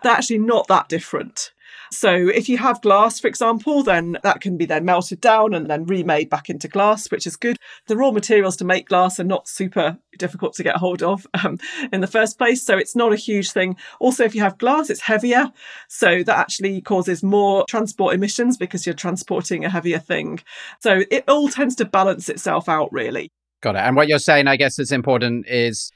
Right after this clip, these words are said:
Speaker 2: I'm tending to think about climate change and all these other environmental things together. But actually, I think sometimes these might be in tension. Is that right? So you're saying that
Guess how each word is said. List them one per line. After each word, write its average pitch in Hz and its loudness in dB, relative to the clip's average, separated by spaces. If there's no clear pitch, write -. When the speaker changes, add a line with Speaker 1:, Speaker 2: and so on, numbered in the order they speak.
Speaker 2:
I'm 131 2
tending 127 0
to 113 -8
think 120 0
about 120 2
climate 123 0
change 120 -2
and 120 -4
all 117 -2
these 117 -2
other 117 0
environmental 113 0
things - -6
together. 107 0
But 117 2
actually, 113 0
I - -6
think 135 0
sometimes 139 2
these 131 0
might 120 2
be 117 0
in 107 0
tension. 101 -2
Is 101 -6
that 110 0
right? 123 2
So - -2
you're 113 0
saying 110 0
that 107 2